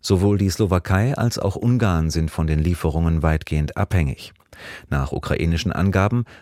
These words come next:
wurde die Pipeline durch russische Bombardierungen unterbrochen. Die Slowakei und Ungarn werfen Kiew vor, die Wiederaufnahme der Lieferungen zu verhindern.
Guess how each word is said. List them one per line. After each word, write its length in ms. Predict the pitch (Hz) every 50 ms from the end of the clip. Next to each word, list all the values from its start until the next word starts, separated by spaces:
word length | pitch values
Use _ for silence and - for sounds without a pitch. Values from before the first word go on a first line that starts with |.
| _ -
wurde 240 | - 95 98 101 90
die 160 | 92 95 87
Pipeline 540 | - 107 113 110 107 - 110 107 113 117 113
durch 260 | 104 104 101 - -
russische 440 | 101 117 - - 110 - - 95 85
Bombardierungen 800 | 78 82 80 80 82 78 - 98 107 117 101 101 90 80 69 64
unterbrochen. 600 | - 69 80 - 67 69 73 78 76 76 64 60 - _ _ _ - - - - - - - -
Die 80 | - 69
Slowakei 560 | - - 87 78 87 85 - 90 92 110 131
und 160 | - 123 107
Ungarn 560 | - - 101 101 107 113 113 113 123 139 139 110
werfen 340 | 107 101 104 - 107 98
Kiew 380 | - - - 151 147 131 101 85 - -
vor, 360 | - - - - 90 90 95 98
die 200 | 95 95 92 82
Wiederaufnahme 840 | 110 123 120 123 113 - - 92 90 - 95 90 85 85 87 85
der 100 | 76 80
Lieferungen 560 | 80 92 113 107 - 80 73 80 82 80 80 80
zu 160 | - - 80
verhindern. 580 | - - 78 76 92 110 117 101 92 76 65